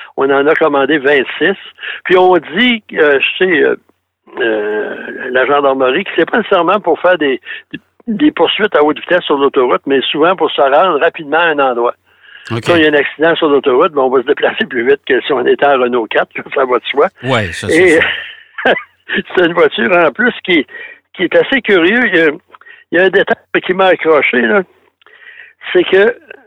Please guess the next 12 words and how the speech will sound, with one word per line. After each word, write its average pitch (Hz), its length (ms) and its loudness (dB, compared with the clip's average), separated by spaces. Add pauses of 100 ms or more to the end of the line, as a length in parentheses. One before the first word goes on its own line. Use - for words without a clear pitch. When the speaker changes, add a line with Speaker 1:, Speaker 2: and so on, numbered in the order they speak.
(1500)
Speaker 1:
ils 143 140 -4
disent 202 320 0
dans 139 100 2
le 135 60 -4
communiqué, 165 760 0
ces 135 180 4
Speaker 2:
Ouais. 160 100 4
Speaker 1:
Alpines 202 420 -2
A 170 160 2
cent 156 180 2
dix 202 260 -4
n'arboreront 170 800 0